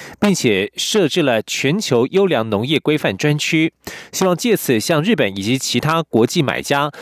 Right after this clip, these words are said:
展现台湾农产品获得国际验证的成果。前天记者郑祥云、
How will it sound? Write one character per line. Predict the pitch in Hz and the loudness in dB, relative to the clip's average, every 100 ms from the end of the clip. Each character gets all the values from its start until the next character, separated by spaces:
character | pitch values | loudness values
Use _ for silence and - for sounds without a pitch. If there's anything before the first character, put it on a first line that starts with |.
| - | -8
展 | - 117 | -2 0
现 | 113 165 | 0 -2
台 | 139 120 | 0 0
湾 | 143 127 | 2 2
农 | 151 | 0
产 | - 165 | 0 -2
品 | - 95 76 | 0 -4 -2
获 | - 170 | 2 2
得 | 113 | 2
国 | 117 104 | 2 2
际 | 113 156 143 | 2 2 2
验 | 208 | 0
证 | 135 139 | 2 0
的 | 90 | -2
成 | - 104 | -2 0
果。 | 175 113 - _ - - - | 2 2 0 _ -16 -14 -6
前 | - 143 | 0 2
天 | |
记 | 156 | 2
者 | 139 82 | 2 2
郑 | - 156 | 2 0
祥 | - 107 | 0 -2
云、 | 101 82 | 0 -2